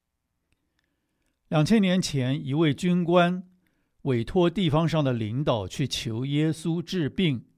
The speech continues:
因为军官忠心的仆人重病快死了。没想到浩浩荡荡几十个人赶往官邸的路上，被军官的另外一位朋友拦截下来说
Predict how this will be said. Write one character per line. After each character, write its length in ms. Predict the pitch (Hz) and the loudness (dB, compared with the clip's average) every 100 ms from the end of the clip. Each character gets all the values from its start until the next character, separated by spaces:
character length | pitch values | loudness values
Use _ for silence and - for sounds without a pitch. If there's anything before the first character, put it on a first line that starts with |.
| _ _ _ _ - | _ _ _ _ -2
因 140 | 190 | 8
为 320 | 196 185 170 | 10 10 8
军 340 | 180 - 196 185 | 0 2 2 4
官 380 | 190 190 190 | 4 4 0
忠 200 | 175 202 | 2 2
心 240 | 185 202 202 | 2 0 0
的 120 | 147 | 0
仆 280 | - - 143 | -2 -2 2
人 300 | 139 123 135 | 2 0 2
重 320 | 208 170 127 | 4 4 2
病 300 | 170 139 113 | 0 0 -2
快 200 | - 143 | -2 0
死 280 | - - 107 | 0 -2 -6
了。 360 | 90 98 110 _ _ _ _ _ _ _ _ _ _ - | -8 -8 -10 _ _ _ _ _ _ _ _ _ _ -2
没 160 | 147 | 2
想 240 | 165 139 113 | 2 0 2
到 280 | 147 143 135 | 4 4 4
浩 180 | 165 | 2
浩 180 | 135 143 | 0 0
荡 240 | 139 143 131 | 2 2 2
荡 240 | 147 127 | 2 2
几 220 | - 110 | -2 -4
十 220 | - 131 | -4 -2
个 120 | 123 139 | 2 2
人 360 | 113 110 131 - _ _ | 2 0 -2 -6 _ _
赶 260 | - 135 170 | 0 2 4
往 320 | 165 120 104 | 4 2 0
官 320 | 101 185 196 180 | 2 6 6 4
邸 160 | 117 | -2
的 120 | 113 | -2
路 240 | 160 220 135 | -2 0 0
上， 400 | - 156 131 131 _ _ _ _ _ | 2 2 2 -4 _ _ _ _ _
被 340 | 190 175 151 - | 6 8 6 0
军 280 | 214 202 | 2 4
官 300 | 185 196 196 | 4 4 4
的 340 | 170 143 131 - _ | 4 2 0 -6 _
另 220 | 214 226 | 4 6
外 180 | 185 156 | 8 6
一 80 | 131 | 6
位 160 | 143 131 | 4 2
朋 320 | - 113 139 | -2 -2 0
友 180 | 131 104 | 0 0
拦 320 | 104 101 139 | 0 0 0
截 200 | 123 117 | 0 0
下 220 | 139 131 | 2 0
来 180 | 101 107 | 0 -6
说 440 | - 127 120 127 | -6 -4 -4 -8